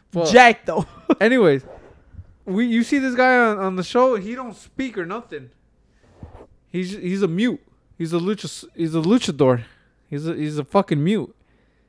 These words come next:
Speaker 1: After the show, if you stay, if you go to these shows live for one hour after the show, they still continue to fight.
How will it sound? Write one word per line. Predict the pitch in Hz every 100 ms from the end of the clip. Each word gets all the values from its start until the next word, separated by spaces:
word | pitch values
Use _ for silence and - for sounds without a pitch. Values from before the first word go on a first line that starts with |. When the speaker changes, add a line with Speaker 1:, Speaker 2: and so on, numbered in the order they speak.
| _ _ _ _ _ _ _ _ _ _
Speaker 1:
After | 160 220 - 285
the | 240
show, | - 226 247 294 233
if | 175 170
you | 226
stay, | 196 269 277 254
if | - 185
you | 214
go | 220 262
to | 254
these | 226
shows | - 220 208
live | 170 185 233 247 - _ _ _ _ _ _
for | - 175
one | 156 208
hour | 214 214 247 269
after | 202 202 - 214
the | 185
show, | - 220 262 269 _ _ _ _ _ _ _
they | 170
still | 170 226 220
continue | 196 175 202 202
to | 143
fight. | - 190 165